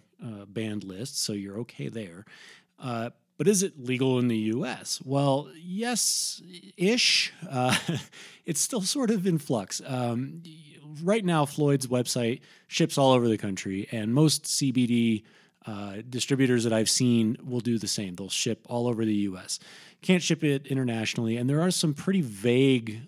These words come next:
uh, rules and laws about where the C B D comes from. Uh, not only in regards to whether it comes from the marijuana plant or from the hemp plant or what the difference there is. I mean, all that's sort of a gray area, but also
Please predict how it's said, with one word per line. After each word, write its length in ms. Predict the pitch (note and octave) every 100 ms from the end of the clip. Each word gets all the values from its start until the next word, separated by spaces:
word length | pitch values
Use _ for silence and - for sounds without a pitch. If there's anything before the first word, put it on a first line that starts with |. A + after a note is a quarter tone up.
| -
uh, 360 | B2 A2 A2 A#2
rules 520 | B2 A#2 C#3 C3 B2
and 220 | C3 A#2+
laws 300 | A#2+ B2 B2 B2+
about 440 | A2 A#2 A2+ B2 _ _ -
where 360 | A2+ B2 B2+
the 120 | A#2 A2
C 260 | - B2
B 200 | A2 A2+
D 280 | A2+ A2 G2+ -
comes 500 | - C#3 C#3 C3+ -
from. 420 | G2+ F#2 F#2 F2+ _ _ _ _ - C3+ B2
Uh, 280 | G#2+ A2 A#2+ A#2
not 240 | C3+ C#3 D#3+
only 200 | D#3+ D3+
in 80 | C3+
regards 340 | B2+ B2 -
to 360 | - A#2 A2 G#2+ - - -
whether 200 | B2+ B2
it 60 |
comes 200 | - B2
from 120 | -
the 60 | A#2
marijuana 480 | A2+ G#2+ A2 A#2 A2
plant 260 | A#2+ G#2
or 80 | G#2
from 140 | - G#2+
the 80 |
hemp 160 | C#3+ F#3
plant 340 | E3 D#3+ D#3
or 200 | B2+ A2 - - - -
what 120 | C3
the 80 | B2+
difference 380 | C3 B2+ B2
there 300 | A2+ B2+ B2
is. 160 | A#2+ A2+
I 40 |
mean, 120 | B2 C#3+
all 140 | D#3
that's 220 | D3 C#3
sort 280 | - C3 B2+
of 80 | A2+
a 60 |
gray 340 | G#2 A2+ A2 A2
area, 260 | C3 A#2
but 140 | G2+ B2+
also 480 | E3 D#3+ D3 B2+